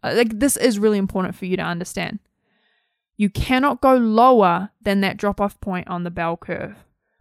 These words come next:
because you're still existing within that range of normality,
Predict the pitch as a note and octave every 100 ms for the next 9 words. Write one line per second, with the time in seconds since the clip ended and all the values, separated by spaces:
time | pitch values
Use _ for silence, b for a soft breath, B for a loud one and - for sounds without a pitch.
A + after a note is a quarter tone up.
0 | - G#3+ A3 G3 G3+ - - - A#3+ B3
1 | C4 - G3 F#3 F3+ A3 A#3 - F#3+ E3+
2 | F3 F#3+ _ _ _ G#3 G3+ - G3+ G3
3 | F#3+ - F#3 F#3+ F#3 F#3+ F#3 F3+ F3 F3
4 | E3+ E3 E3+ - - G3